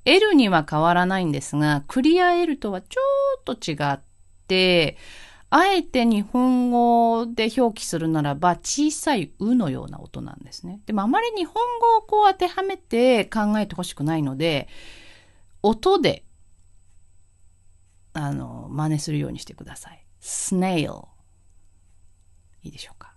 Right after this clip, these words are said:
スネイル。スノー。スノーマン。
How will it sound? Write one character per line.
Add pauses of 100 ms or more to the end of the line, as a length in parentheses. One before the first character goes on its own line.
ス
ネ
イ
ル。 (1900)
ス
ノ
ー。 (1500)
ス
ノ
ー
マ
ン。